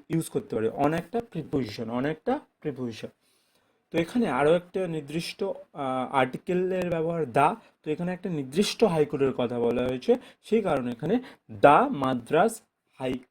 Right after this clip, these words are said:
Court on Thursday impressed upon,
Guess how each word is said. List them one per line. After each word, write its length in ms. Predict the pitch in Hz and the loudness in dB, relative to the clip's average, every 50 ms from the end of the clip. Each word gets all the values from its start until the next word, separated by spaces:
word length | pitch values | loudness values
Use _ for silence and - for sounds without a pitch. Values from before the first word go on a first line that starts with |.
| _ - | _ -2
Court 180 | 175 143 120 - - _ _ _ _ _ _ - - _ _ _ _ _ _ | -2 -2 -2 -4 -12 _ _ _ _ _ _ -20 -20 _ _ _ _ _ _
on 280 | - 170 180 220 247 247 - - _ _ _ _ - - | 0 2 4 4 4 2 -2 -8 _ _ _ _ 0 6
Thursday 520 | 202 214 254 220 180 156 - 131 131 131 139 - _ _ _ _ - | 8 8 8 8 4 0 0 0 2 0 -2 -6 _ _ _ _ -4
impressed 760 | - 202 208 214 214 - _ - - 233 262 285 269 - - | -2 0 0 0 -2 -6 _ 0 2 4 4 4 2 -2 -2
upon, 380 | 208 170 160 143 - 139 123 120 | 0 0 0 0 0 -2 -2 -2